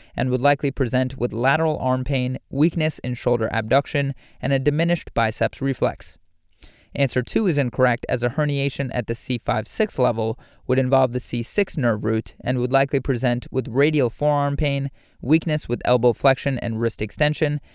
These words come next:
and a diminished brachioradialis reflex. Answer three is incorrect, as a herniation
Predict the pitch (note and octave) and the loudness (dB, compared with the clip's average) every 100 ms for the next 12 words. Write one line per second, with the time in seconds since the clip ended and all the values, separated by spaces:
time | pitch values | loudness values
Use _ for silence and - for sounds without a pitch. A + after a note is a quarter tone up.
0 | _ - C#3+ C3+ C#3+ D#3 F3 - C#3+ C#3+ | _ -2 0 2 0 2 0 -2 -2 2
1 | E3 D#3+ E3+ C3 A2 A2+ A2+ A2+ - C#3 | 2 4 2 2 2 2 2 -2 0 -2
2 | B2 A2 - - - _ _ _ - - | 0 -4 -4 -20 -20 _ _ _ -20 -20
3 | _ - - C3+ B2 - G3 F#3+ C#3+ B2+ | _ -6 -2 -2 -2 2 4 4 2 2
4 | C#3+ B2 A#2+ - C3 A#2+ A#2 D3 D3 C#3 | 2 2 2 0 0 0 0 -2 0 -2
5 | C#3+ C#3+ | -2 -2